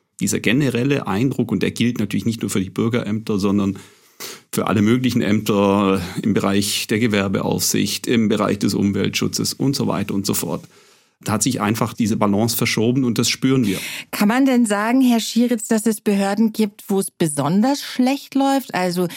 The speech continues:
Speaker 2: ich bin aus Stuttgart. Wir hatten im Herbst letzten Jahres, äh, bundesweit für Schlagzeilen gesorgt, weil die Ausländerbehörde hier in Stuttgart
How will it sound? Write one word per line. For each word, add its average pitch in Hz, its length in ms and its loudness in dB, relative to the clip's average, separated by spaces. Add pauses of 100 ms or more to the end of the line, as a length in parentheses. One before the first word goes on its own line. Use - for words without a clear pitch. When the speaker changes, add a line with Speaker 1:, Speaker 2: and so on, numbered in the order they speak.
(140)
Speaker 2:
ich - 240 -4
bin 196 240 2
aus 170 180 0
Stuttgart. 233 600 -2
Wir 196 120 2
hatten 185 520 2
im 180 180 0
Herbst 190 320 -2
letzten 190 340 -2
Jahres, 180 600 0
äh, 175 140 -2
bundesweit 196 500 0
für 175 100 -2
Schlagzeilen 180 600 -2
gesorgt, 170 400 -2
weil 170 160 2
die 165 120 0
Ausländerbehörde 202 840 2
hier 190 260 0
in 196 80 4
Stuttgart 190 440 -4